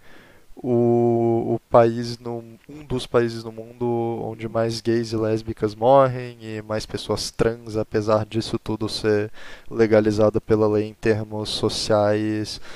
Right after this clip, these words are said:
não é bem aceito de todo. É uma sociedade ainda muito conservadora, apesar da secularização que já existiu. É, pe-, pegando um pouco nisso, é, que, que no fundo são dinâmicas internas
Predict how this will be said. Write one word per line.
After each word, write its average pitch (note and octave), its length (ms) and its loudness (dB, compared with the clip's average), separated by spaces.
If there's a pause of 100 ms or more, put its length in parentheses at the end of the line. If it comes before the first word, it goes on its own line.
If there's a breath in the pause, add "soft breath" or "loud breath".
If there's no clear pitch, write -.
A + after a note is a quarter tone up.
(220 loud breath)
não A2+ 600 2
é G#2+ 60 6
bem G#2 480 0
aceito G#2 840 -2 (260)
de - 200 -4 (160)
todo. G2 400 -4 (1300)
É G2+ 300 -2
uma G2+ 160 -6
sociedade G#2 600 0
ainda G#2+ 200 0
muito G#2+ 320 -8
conservadora, G#2+ 840 0
apesar G#2 500 0
da G2+ 100 -8
secularização G#2+ 840 -6
que - 120 -14
já G#2 140 -4
existiu. G#2+ 440 -4 (540 loud breath)
É, C3+ 180 8
pe-, - 220 6 (100)
pegando G#3+ 380 8
um A3+ 80 -8
pouco F3+ 340 2
nisso, A#2+ 840 -2 (260)
é, G#2 100 -2
que, - 140 -8
que - 160 -10
no A#2 80 -4
fundo A#2 260 -10
são - 140 -6
dinâmicas A2+ 640 -6
internas A2+ 800 -4